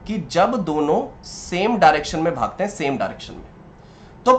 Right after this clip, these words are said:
पन्द्रह minute में अमल मीरा से एक round extra घूम जाता है, एक round extra। तो अगर अमल एक minute में A unit भागता है तो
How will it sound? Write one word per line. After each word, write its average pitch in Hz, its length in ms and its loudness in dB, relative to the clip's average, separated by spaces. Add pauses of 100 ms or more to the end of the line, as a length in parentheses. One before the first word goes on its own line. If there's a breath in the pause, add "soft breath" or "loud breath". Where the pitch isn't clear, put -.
(160)
पन्द्रह 202 360 6
minute 208 300 4
में 165 340 0 (100)
अमल 220 360 6
मीरा 185 340 4
से 240 140 0 (120)
एक 214 220 2
round 208 200 6
extra 170 280 2
घूम 131 220 -4
जाता 101 260 -4
है, 95 100 -14 (200)
एक 214 200 4
round 190 200 6
extra। 117 300 -4 (840 loud breath)
तो 254 60 6 (400)
अगर 180 260 8
अमल 190 440 6 (440)
एक 240 260 2
minute 196 320 4
में 185 160 2
A 214 360 2
unit 220 400 2
भागता 123 340 2
है 101 180 -4 (380)
तो 214 60 2